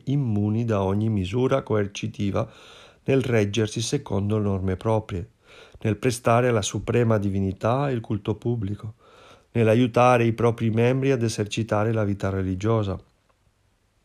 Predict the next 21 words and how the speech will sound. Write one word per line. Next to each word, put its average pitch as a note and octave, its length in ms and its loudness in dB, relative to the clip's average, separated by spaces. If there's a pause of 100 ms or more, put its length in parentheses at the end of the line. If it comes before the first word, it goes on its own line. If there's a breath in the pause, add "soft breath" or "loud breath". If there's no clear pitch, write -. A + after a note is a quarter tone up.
(200)
nel A#2+ 240 2
sostenerli G#2 720 0
con G2 160 -4
il G2 100 -6
proprio A2+ 320 -2
insegnamento G2+ 840 -4 (440 loud breath)
e D#3 100 0
nel D3+ 160 4
promuovere A#2 800 2
quell'istituzione A2+ 1080 -2
nelle G#2 240 0
quali F2+ 500 -6
i B2+ 100 -4
loro C3 200 0
membri G2+ 360 -2
cooperino G2+ 840 -4
gli A#2 100 -4
uni D3+ 300 0
con C#3 180 -2
gli G#2 140 -2
altri F#2 420 -6